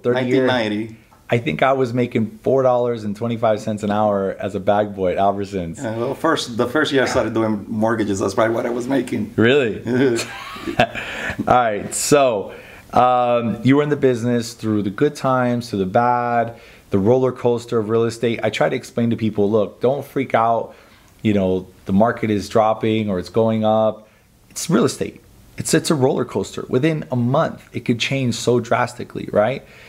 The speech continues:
Speaker 1: So what cha-, what's the difference you see between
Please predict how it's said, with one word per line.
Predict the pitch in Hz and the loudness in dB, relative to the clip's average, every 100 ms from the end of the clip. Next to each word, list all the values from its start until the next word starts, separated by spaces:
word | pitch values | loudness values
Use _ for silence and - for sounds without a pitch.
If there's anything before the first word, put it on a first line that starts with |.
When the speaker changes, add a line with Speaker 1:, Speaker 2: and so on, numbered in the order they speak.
| - - | -20 -16
Speaker 1:
So | - - 135 131 131 - - - | -4 2 4 4 0 -4 -12 0
what | 123 151 - | 2 2 0
cha-, | - 147 139 - | -4 -2 -4 -4
what's | 123 165 - - | 0 0 0 -4
the | 135 | -2
difference | 117 120 - 110 101 - | 2 0 2 -2 -2 -4
you | 113 | -4
see | - 113 104 | -2 0 2
between | 101 104 - 104 98 98 | 0 -2 0 2 4 2